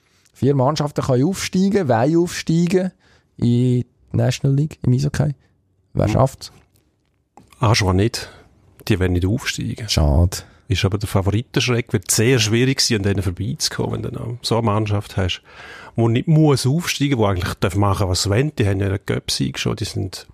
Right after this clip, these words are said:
Speaker 1: Der Langenthal-Effekt.
Speaker 2: Ist, ist nicht gut, muss ich sagen, für Kloten. Also es wird, wird sehr schwierig. Kloten ist sicher der Favorit, die haben den Willen zum Aufsteigen.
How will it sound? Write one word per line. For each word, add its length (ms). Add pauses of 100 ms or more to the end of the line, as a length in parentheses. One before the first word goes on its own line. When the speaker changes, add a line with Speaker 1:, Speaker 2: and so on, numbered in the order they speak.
Speaker 1:
Der 80
Langenthal-Effekt. 1300
Speaker 2:
Ist, 160
ist 280
nicht 280
gut, 340
muss 160
ich 80
sagen, 240
für 120
Kloten. 520
Also 160
es 140
wird, 280
wird 200
sehr 180
schwierig. 380
Kloten 320
ist 100
sicher 220
der 100
Favorit, 400
die 100
haben 140
den 140
Willen 180
zum 180
Aufsteigen. 540